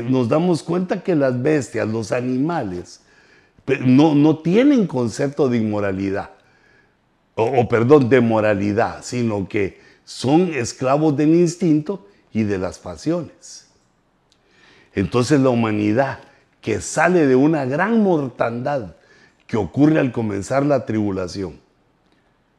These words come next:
no se arrepintieron. Siguieron en la idolatría,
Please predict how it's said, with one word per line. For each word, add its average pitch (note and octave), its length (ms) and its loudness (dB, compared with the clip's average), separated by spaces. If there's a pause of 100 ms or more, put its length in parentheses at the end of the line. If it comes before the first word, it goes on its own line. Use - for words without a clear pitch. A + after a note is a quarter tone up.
(160)
no A#2 180 2
se C3+ 120 -2
arrepintieron. F#2+ 600 -6 (1000)
Siguieron B2 560 4
en A2+ 80 2
la G#2 80 4
idolatría, G#2 800 -2